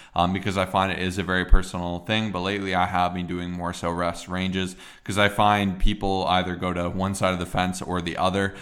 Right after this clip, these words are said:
So, you know, you'll get your people that only rest twenty to thirty seconds if they could. I think I fall in that camp. Sometimes I'm like, "Okay, I gotta chill out and rest a little longer here."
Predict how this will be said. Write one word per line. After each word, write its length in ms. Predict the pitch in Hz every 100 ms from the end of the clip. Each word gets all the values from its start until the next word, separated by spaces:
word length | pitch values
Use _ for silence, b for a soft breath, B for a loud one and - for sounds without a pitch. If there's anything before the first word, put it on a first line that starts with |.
| B
So, 160 | B -
you 120 | 95
know, 100 | 92
you'll 140 | 92 90
get 140 | 101
your 100 | 95
people 300 | 92 101 92
that 80 | 92
only 200 | 92 92
rest 320 | 90 87 -
twenty 240 | - 101 98
to 80 |
thirty 260 | 92 101 92
seconds 600 | 92 92 87 95 95 92
if 120 | 98
they 120 | 92
could. 400 | 92 - 98 95 92 B B
I 160 | - 95
think 180 | 113 95
I 80 |
fall 220 | 92 98 92
in 60 |
that 180 | 90 87
camp. 360 | - 90 90 -
Sometimes 440 | 107 104 107 101
I'm 160 | 95 87
like, 140 | 85
"Okay, 160 | - 85
I 140 | 85
gotta 220 | 90 87
chill 280 | 87 - 87
out 140 | 87
and 120 | 85 87
rest 240 | 87 -
a 40 |
little 200 | 90 87
longer 340 | 90 101 95 90
here." 380 | 92 90 90